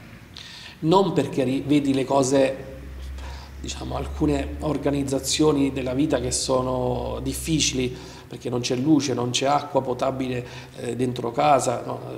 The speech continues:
Eh, ci s-, nelle, nelle missioni in alta montagna ci sono ancora le capanne, ehm, ma, eh, perché ti rendi conto che le persone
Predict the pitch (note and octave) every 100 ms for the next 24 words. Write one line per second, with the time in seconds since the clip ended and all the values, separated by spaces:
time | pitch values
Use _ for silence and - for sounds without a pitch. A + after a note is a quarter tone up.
0 | A#2+ - - G#2 A#2+ B2+ B2 B2 B2 B2
1 | B2+ B2 - C#3 B2+ A#2+ - - - B2
2 | B2 B2+ B2 B2 C#3+ C#3 A#2 - A#2 A#2
3 | B2+ B2 A#2+ A#2+ D3 D3+ B2+ A#2+ - -
4 | - - - - B2 A#2+ A#2+ A2+ A2+ A#2
5 | A#2+ A#2 - - - - - - D3+ D#3
6 | D#3+ D3+ - - C3 C#3+ C#3 C3+ C3+ C3+
7 | C3 D3 - D#3+ D#3+ D#3+ E3 E3+ E3 C3
8 | A#2+ A2+ C3 B2 C#3+ C#3 C#3 - - -
9 | - - - - - - - B2 C#3 C#3+
10 | C#3 - C#3+ B2 A2+ A2+